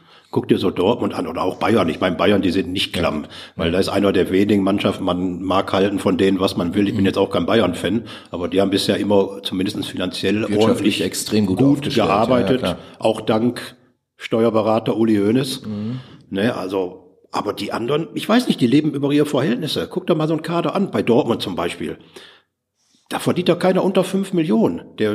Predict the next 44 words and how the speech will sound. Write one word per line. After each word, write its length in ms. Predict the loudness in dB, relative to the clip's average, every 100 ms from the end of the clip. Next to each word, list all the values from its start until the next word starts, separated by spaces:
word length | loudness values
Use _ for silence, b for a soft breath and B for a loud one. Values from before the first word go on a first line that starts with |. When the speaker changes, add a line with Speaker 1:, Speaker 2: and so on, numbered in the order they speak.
| -4
Speaker 1:
der 260 | -2 -2 0
Oberste 380 | 2 2 2 0
verdient 340 | 2 2 0
vielleicht 300 | 0 0 0
fünfzehn. 640 | 0 0 -2 -6 -6 -6 -16 _ _ _ _ _ _ -6
Ne, 180 | 0 2
Speaker 2:
Mhm. 40 |
Speaker 1:
hier 160 | 4 4
Müller 340 | 4 4 4
bei 160 | 4 2
Bayern, 640 | 4 4 4 2 -6 -16 -12
vertragsverlängert, 1120 | -4 -2 -2 -4 -2 -2 0 0 0 -2 -10
fünfzehn 460 | -6 -4 -4 -2 0
oder 240 | 2 0
achtzehn 420 | -2 -6 -4 -4
kriegt 300 | -2 -4 -4
er 80 | -6
jetzt. 300 | -6 -8 -8 -6
Speaker 2:
Ja. 120 | -4
Speaker 1:
Und 240 | -2 0
der 180 | 0 0
ist 240 | 0 -2 -2
dreißig, 600 | -2 2 2 2 -2 -2
der 120 | -4
Mann, 220 | -2 0
weißt 160 | 0 0
du, 20 |
der 80 | -2
ist 100 | 0
nicht 140 | 0
in 60 | 0
der 100 | -2
Blüte 340 | 2 0 2 0
seiner 280 | 0 -2 -4
Karriere, 680 | -4 -4 2 2 2 -2 -2
Speaker 2:
Mhm. 300 | 0 2 2
Speaker 1:
wo 80 | 0
man 160 | 0
dann 200 | 0 -2
mehr 220 | -2 -4
zahlt. 500 | -4 -8 -8 -10 -14 -16 _ _ _ _ _ _ _
Ne, 140 | -10 -6
aber 160 | -4
Speaker 2:
Ja. 120 | -4